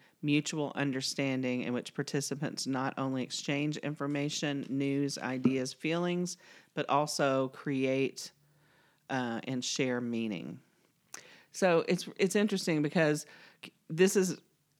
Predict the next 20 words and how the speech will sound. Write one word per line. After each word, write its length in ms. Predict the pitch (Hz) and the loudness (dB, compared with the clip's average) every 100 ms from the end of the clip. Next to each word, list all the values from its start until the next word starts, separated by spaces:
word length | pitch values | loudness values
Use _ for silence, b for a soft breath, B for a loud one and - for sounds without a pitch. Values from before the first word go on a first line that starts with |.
| _ _ _ - | _ _ _ -2
to 120 | 170 | 4
me, 300 | 160 156 151 | 6 6 6
is 160 | 135 143 | 4 4
making 260 | 147 151 | 2 2
it 80 | 123 | 0
seem 240 | - 156 143 | 0 2 2
like 380 | 135 - - - | 0 -2 -10 -18
communication's 760 | - 170 147 147 160 165 147 135 | -2 2 2 2 2 2 -2 0
always 300 | 135 135 139 | 0 0 0
gonna 240 | 143 135 135 | -2 -2 -2
be 420 | 139 127 127 127 | 0 2 2 -2
two-sided 880 | - 190 165 - 135 135 131 127 - | -2 0 2 2 4 4 4 2 0
and 140 | 117 | -4
everybody's 360 | 127 139 135 127 | -2 0 0 0
gonna 140 | 143 127 | 0 0
be 100 | 123 | 2
on 80 | 120 | 0
the 60 | |
same 260 | 120 135 123 | 0 0 -2
page. 380 | 151 120 110 | 0 0 0